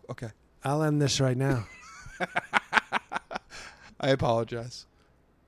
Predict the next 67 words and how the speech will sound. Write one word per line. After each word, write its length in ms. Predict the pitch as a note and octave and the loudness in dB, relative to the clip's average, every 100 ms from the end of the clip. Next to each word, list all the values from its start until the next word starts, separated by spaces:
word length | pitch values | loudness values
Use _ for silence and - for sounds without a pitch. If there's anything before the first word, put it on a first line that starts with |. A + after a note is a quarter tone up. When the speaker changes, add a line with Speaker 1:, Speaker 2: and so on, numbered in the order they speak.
| - | -2
Speaker 2:
I'll 140 | C#3 | 2
have 220 | D3+ A#2 | 2 2
Brett 320 | A#2 E3 - | 4 4 4
tech 220 | - C#3 - | 0 0 0
stuff 320 | - C3 - | 0 0 2
guy 220 | C3+ B2+ | 2 2
the 100 | B2+ | 2
rest 300 | B2+ A#2 - | 0 0 0
of 80 | C3 | 2
this 180 | B2 C3 | 2 0
one. 180 | B2 A2 | -2 -2
Speaker 1:
<laughs> 220 | F#3 - | -4 -2
Oh, 180 | G3 G3 - | -4 -4 -6
gosh. 440 | F#3 C3+ D#3 C#3+ - - - - | 0 2 2 -2 -8 -12 -12 0
I 80 | |
don't 120 | D#3 F#3 | 2 6
think 120 | F3 | 6
you 80 | C#3+ | 8
get 180 | C3 B2+ | 6 6
through 260 | C#3+ E3 | 4 6
it. 140 | A2 - - - - - | 4 0 -20 -20 -20 -8
Speaker 2:
Well, 220 | C3+ C#3 | -4 0
we'll 100 | C#3 | 0
see. 300 | B2+ C3+ A#2 - - | 0 0 -2 -6 -4
Speaker 1:
Okay. 300 | B2+ A2+ G#2+ G2+ _ _ - - - - - - - - - _ - | -4 -2 -6 -8 _ _ -20 -20 -20 -20 -20 -20 -20 -20 -20 _ 0
So, 360 | - G3 F3+ - - - - - - - _ | 8 12 10 8 -12 -16 -16 -20 -20 -20 _
I 120 | - E3+ | 0 4
guess 340 | F3+ E3+ - | 6 4 4
we're 100 | E3 | 0
not 180 | F3 E3 | 4 4
gonna 120 | D#3+ | 4
talk 300 | D3+ D#3 D3+ | 2 4 4
about 300 | C#3+ C#3+ C#3 | 4 2 4
Putin 240 | - D#3 D3 | 6 4 4
anymore 420 | C3+ C3 C3+ B2+ | 0 2 2 2
because 400 | B2 A#2+ B2+ A#2 | 0 -2 -2 -2
you're 140 | B2 B2+ | -2 2
not 200 | C3 B2+ | 2 2
gonna 160 | C3 | 0
see 180 | - C3 | 0 0
my 200 | A#2+ A2+ | -2 -2
side 440 | - C3+ A#2+ A2+ | -2 0 0 -2
to 200 | - A2+ | -2 -2
it, 120 | A#2 - | 0 -2
but 100 | C#3+ | 0
that's 200 | C#3+ - | 0 0
fine. 360 | - A#2+ A#2 | -2 0 0
Speaker 2:
Well, 100 | A#2 | 0
there's 200 | D3+ D3 | 2 2
no 100 | D3+ | 2
side 340 | C#3 D#3+ D3+ C3+ | 2 4 2 2
to 100 | C#3 | 0
it. 60 | C3 | 0
He's 140 | B2 | -2
a 40 | B2 | 0
great 260 | C3+ B2+ | 0 0
guy, 300 | C#3 C3 C#3 | 0 2 2
and 120 | C#3 | 2
Speaker 1:
You 80 | C#3+ | 0
Speaker 2:
the 60 | D#3+ | 0
fake 260 | C#3 C3+ C#3 | 2 0 0
news 300 | C3+ C3+ A#2+ | 0 0 0
needs 260 | C3+ - | -2 -2
to 80 | C3+ | -4
pay 200 | B2+ C3 | 0 0
a 40 | B2+ | 0
price. 520 | C#3 C#3+ C3+ - | 2 2 2 -2